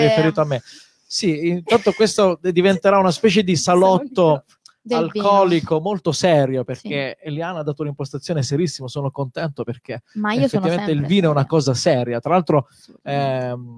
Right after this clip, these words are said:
Speaker 1: saluto se c'è Jacopo
Speaker 3: <laughs>
Speaker 1: Cossater che,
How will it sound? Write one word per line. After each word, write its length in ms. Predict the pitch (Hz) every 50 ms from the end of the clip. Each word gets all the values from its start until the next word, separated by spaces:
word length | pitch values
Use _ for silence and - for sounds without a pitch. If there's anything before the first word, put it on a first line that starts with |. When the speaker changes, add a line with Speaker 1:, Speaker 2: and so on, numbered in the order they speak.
| 113 -
Speaker 1:
saluto 480 | - - 170 160 180 202 214 - 170 143
se 180 | - - 156 139
c'è 360 | - - 190 185 175 156 -
Jacopo 600 | 156 156 170 160 185 - - 170 - - 151 147
Speaker 3:
<laughs> 20 | 143
Speaker 1:
Cossater 880 | - 143 - - - 196 170 170 160 - 151 139 131 123 131 131 127
che, 400 | - - 135 131 127 120 123 120